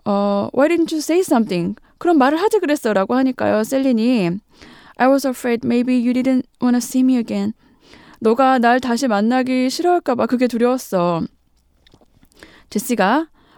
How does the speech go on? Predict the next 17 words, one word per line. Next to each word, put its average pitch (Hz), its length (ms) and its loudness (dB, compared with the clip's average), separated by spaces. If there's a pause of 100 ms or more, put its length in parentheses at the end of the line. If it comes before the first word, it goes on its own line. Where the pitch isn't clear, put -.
"Alright, 233 200 4
alright. 196 300 0
Listen. 190 400 0 (180)
What - 60 0
do 254 60 4
you 254 80 4
wanna 233 180 2
do?" 160 220 -2 (460)
"알았어, 208 560 -2
알았어. 190 420 -6
그러면, 233 520 2 (340)
그럼 202 160 2
어떻게 180 220 -2
할까?" 151 340 -6 (380)
그러니까 214 400 0 (120)
셀린이요. 254 680 0 (420)
Maybe 294 320 2